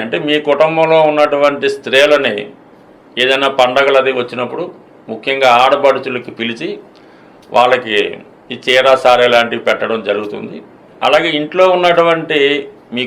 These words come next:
కూతురు అవ్వచ్చు, భార్య అవ్వచ్చు, తల్లి అవ్వచ్చు, ఎట్టి పరిస్థితుల్లో కూడా వారిని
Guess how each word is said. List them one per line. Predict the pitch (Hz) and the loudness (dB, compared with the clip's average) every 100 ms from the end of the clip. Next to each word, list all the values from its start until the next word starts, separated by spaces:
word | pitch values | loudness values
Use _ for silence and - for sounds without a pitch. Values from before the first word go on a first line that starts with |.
| 123 | -6
కూతురు | 127 135 147 | -6 2 2
అవ్వచ్చు, | 143 143 147 175 175 | 4 0 -2 -4 2
భార్య | 143 139 151 | 4 4 4
అవ్వచ్చు, | 147 147 165 156 | 4 2 -2 0
తల్లి | 135 139 | 2 2
అవ్వచ్చు, | 135 127 175 214 - - - - - 113 | 0 -2 -10 -10 -20 -20 -20 -20 -8 -6
ఎట్టి | 120 165 - | -4 -4 2
పరిస్థితుల్లో | 156 156 165 160 165 160 160 156 127 | 2 2 -4 -6 -4 2 2 0 -4
కూడా | 127 147 156 - - - - 117 123 | 2 4 4 0 -8 -20 -20 -4 2
వారిని | 127 139 143 123 | 4 2 0 -4